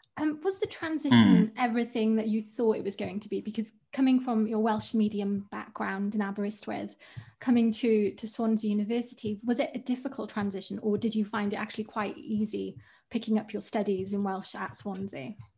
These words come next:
Speaker 2: The s-, the studying was interesting. It was, it was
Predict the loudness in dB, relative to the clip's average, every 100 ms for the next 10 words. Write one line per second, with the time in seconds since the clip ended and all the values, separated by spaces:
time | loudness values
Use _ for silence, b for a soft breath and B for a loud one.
0 | 0 0 -2 -12 -8 -2 -2 4 8 10
1 | 10 8 6 2 2 2 2 0 2 4
2 | 4 2 -10 _ _ 4 6 4 4